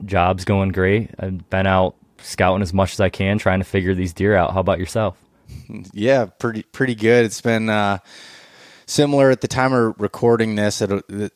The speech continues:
Speaker 2: it'll come out a couple weeks after we record this, but I, uh, I haven't been in the whitetail woods since late August 'cause I was gone in,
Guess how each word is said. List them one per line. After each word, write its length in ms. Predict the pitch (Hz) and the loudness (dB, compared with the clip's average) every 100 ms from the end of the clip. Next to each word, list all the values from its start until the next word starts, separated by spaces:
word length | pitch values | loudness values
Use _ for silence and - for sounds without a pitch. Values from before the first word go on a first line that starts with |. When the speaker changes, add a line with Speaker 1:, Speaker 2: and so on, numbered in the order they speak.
| 110 | -4
Speaker 2:
it'll 180 | 101 | -2
come 240 | 101 120 104 | 0 0 2
out 160 | 98 | 2
a 20 | 98 | 2
couple 240 | 104 98 | 0 -2
weeks 220 | 101 92 | -4 0
after 240 | 101 98 101 | 0 0 0
we 80 | |
record 400 | 95 95 - 104 | -2 -2 -2 -2
this, 200 | 98 101 | 0 -2
but 320 | - 104 92 - - _ - | -2 -2 -2 -4 -20 _ -6
I, 260 | 104 107 104 | 0 0 2
uh, 400 | 98 95 95 90 87 - - _ _ | 0 0 -2 -6 -10 -20 -20 _ _
I 40 | - | -10
haven't 560 | - 117 127 123 95 | 0 2 2 -2 -4
been 480 | 101 110 110 110 107 | 0 0 2 0 -2
in 340 | - 107 107 104 | -4 -4 -2 -2
the 80 | |
whitetail 560 | 98 107 107 - 107 101 | 0 2 2 0 0 0
woods 380 | 98 101 101 95 | 0 0 -2 -4
since 500 | - 98 95 92 - | -8 -6 -6 -8 -4
late 220 | 101 98 | -2 -2
August 500 | - 101 101 95 98 | 0 2 2 0 -2
'cause 120 | - | -2
I 100 | 95 | -2
was 160 | 95 87 | 0 -4
gone 400 | 90 98 101 101 | -4 -2 0 -2
in, 320 | 98 90 90 | -4 -8 -12